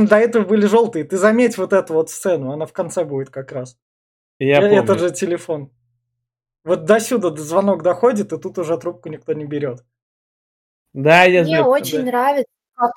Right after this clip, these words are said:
Speaker 3: Линч, как настоящий художник, сохраняет атмосферу своего мира. Согласитесь, что это прям
Speaker 1: Да.
Speaker 3: реально круто.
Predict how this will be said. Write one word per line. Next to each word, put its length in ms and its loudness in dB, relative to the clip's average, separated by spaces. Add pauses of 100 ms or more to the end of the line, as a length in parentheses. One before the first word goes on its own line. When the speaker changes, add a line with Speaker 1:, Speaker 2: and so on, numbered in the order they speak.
Speaker 3:
Линч, 380 -6
как 200 -4
настоящий 640 -4
художник, 640 -6
сохраняет 640 -6
атмосферу 600 -2
своего 420 -2
мира. 400 -4
Согласитесь, 720 -10
что 240 -10
это 200 -10
прям 320 -6
Speaker 1:
Да. 80 -6
Speaker 3:
реально 380 0
круто. 640 -6